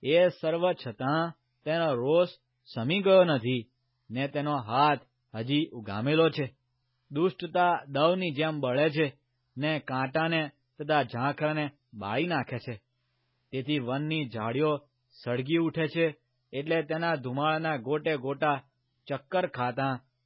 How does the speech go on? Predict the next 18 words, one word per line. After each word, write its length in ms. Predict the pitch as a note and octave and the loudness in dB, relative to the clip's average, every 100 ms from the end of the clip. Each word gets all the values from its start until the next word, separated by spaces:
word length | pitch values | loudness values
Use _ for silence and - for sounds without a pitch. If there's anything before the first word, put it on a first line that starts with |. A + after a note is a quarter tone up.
| _ - | _ -10
ચડી 240 | A2 C#3 | -4 0
જાય 220 | C#3+ C3+ | 2 2
છે. 260 | B2+ C3+ A2+ _ _ _ _ _ - | 0 -4 -8 _ _ _ _ _ -10
સૈન્યોના 580 | - C3+ D3+ D#3 D#3 D3+ | -2 -2 0 -2 0 0
દેવ 240 | C#3 D3 D3+ | 0 -2 0
યહોવાના 680 | C#3 C#3 C#3+ D#3 D#3 D#3+ D3 | -2 -2 0 0 0 0 -2
કોપથી 720 | - C3 C#3+ C3+ E3 F3 F3 _ _ - | -6 -6 -6 -4 -2 -2 -2 _ _ -8
દેશ 280 | B2 E3 E3+ - B2 | 0 0 0 -8 -12
બળી 260 | A2 D3 | -6 -2
જાય 240 | F3+ F3 D#3 | 0 2 2
છે, 200 | D3+ A#2+ - _ _ _ - | -2 -4 -8 _ _ _ -10
અને 260 | B2 C3+ | -4 -4
લોક 400 | B2 C#3 E3 D#3+ _ _ _ - | 0 2 4 2 _ _ _ -6
અગ્નિના 640 | C3+ C3 D3+ D#3 D3+ C#3 | -6 -4 -4 -2 0 -2
બળતણ 480 | A#2+ B2+ B2+ D3 C#3+ | -2 -4 -2 -2 -2
જેવા 320 | C3+ C#3 C3 | 0 0 0
થાય 300 | - G2+ B2+ | -2 -6 -4
છે. 260 | D3 C3 | -2 -4